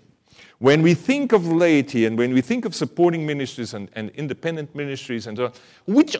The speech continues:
are the areas that most of these ministries work in? Tell me. Well, probably the biggest, the, the, the, the, uh, the biggest area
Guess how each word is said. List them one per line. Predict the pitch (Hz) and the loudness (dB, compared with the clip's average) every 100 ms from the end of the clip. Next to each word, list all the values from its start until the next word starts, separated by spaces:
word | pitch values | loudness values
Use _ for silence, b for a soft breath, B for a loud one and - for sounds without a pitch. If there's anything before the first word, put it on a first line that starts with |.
| - | -2
are | 208 202 | 0 2
the | 175 175 | 2 2
areas | 175 170 156 135 123 | 2 4 6 4 4
that | 127 120 127 | 2 2 0
most | 135 156 190 208 196 - | 0 2 4 2 0 -2
of | 147 127 | -2 0
these | 151 135 | 0 0
ministries | 127 131 131 127 - 127 123 - - | -6 -4 -4 -6 -6 -2 -2 -4 -8
work | 117 117 117 117 - - | 0 2 2 0 -6 -12
in? | 90 78 _ _ _ _ _ _ _ _ _ - | -12 -12 _ _ _ _ _ _ _ _ _ -4
Tell | 135 | -2
me. | 90 92 | 0 2
Well, | 135 117 110 107 120 - | 4 4 0 -12 -14 2
probably | 226 208 | 4 4
the | 160 | 2
biggest, | 127 117 156 127 - | 2 4 4 4 0
the, | 113 120 | -4 0
the, | 135 | 0
the, | 127 123 123 | 0 -2 -2
the, | 113 | -2
uh, | 113 101 123 113 101 101 - - - 104 | -6 -4 -2 -2 -4 -10 -14 -20 -20 -6
the | 123 | -4
biggest | 123 196 151 - | 2 2 2 0
area | 139 131 104 76 | -2 0 0 -6